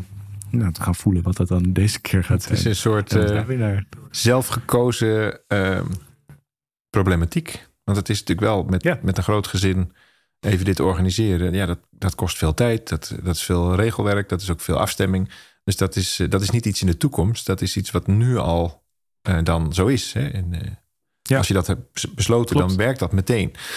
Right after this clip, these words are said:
Speaker 2: En, eh, en nu zit je
Speaker 1: Ja.
Speaker 2: natuurlijk een beetje in de, hoe noemen ze het, remigratiefase. Dus dan, eh,
Speaker 1: <laughs> Ja.
Speaker 2: ja, moet je ineens
Speaker 1: Ja.
Speaker 2: weer in Nederland dingen uitzoeken. Dat lijkt me zelf wat minder leuke, eh,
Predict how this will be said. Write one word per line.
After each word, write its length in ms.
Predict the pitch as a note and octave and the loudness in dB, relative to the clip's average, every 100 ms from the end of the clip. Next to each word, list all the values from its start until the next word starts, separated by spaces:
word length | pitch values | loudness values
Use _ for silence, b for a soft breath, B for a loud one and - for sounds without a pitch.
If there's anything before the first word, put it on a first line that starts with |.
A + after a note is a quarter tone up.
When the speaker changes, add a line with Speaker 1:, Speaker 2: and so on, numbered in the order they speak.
| B B | B B
Speaker 2:
En, 300 | G2+ G2+ F2+ | -2 2 2
eh, 180 | E2+ - | 0 0
en 80 | A2 | 0
nu 100 | A2 | 2
zit 140 | G#2 | 2
je 60 | C#3 | 0
Speaker 1:
Ja. 60 | |
Speaker 2:
natuurlijk 220 | - F#2 F#2 | 0 0 0
een 60 | |
beetje 140 | E2+ F2+ | 0 0
in 80 | F2 | 0
de, 280 | F2 F2 E2 _ _ _ _ | 0 0 -4 _ _ _ _
hoe 120 | F#2 | -2
noemen 160 | F#2+ A2+ | 0 0
ze 60 | B2 | 0
het, 100 | F#2 | 2
remigratiefase. 1200 | F2 A2+ B2 F#2 F2+ E2 - F#2+ - D#2 E2+ A2 | 4 4 2 0 0 0 -2 -4 -2 0 0 -2
Dus 180 | A2 | -4
dan, 260 | - F2+ E2+ | -2 0 2
eh, 120 | F2 F2+ - B B | 0 -2 -6 B B
Speaker 1:
<laughs> 420 | B - - A2 F#2+ | B -10 -2 0 0
Ja. 180 | G#2+ A2+ | 0 -2
Speaker 2:
ja, 120 | G2 | -4
moet 120 | F2+ E2+ | -2 0
je 60 | |
ineens 160 | E2 E2 | 2 4
Speaker 1:
Ja. 60 | F#2 | 4
Speaker 2:
weer 100 | E2 | 2
in 60 | |
Nederland 260 | F2+ G#2+ F#2 | 2 2 2
dingen 180 | F2+ D2+ | 2 0
uitzoeken. 340 | F2 F2+ F#2+ | 0 0 0
Dat 100 | F#2+ | 2
lijkt 160 | F2+ F2+ | 2 2
me 80 | |
zelf 200 | E2+ F#2 | 2 0
wat 100 | F2 | 0
minder 280 | F#2 G2 F2 | 0 2 2
leuke, 460 | F2 F2 - F2 F2 - _ _ _ _ _ _ _ | 0 0 0 0 -2 -6 _ _ _ _ _ _ _
eh, 380 | - D#2+ D#2+ | 0 2 2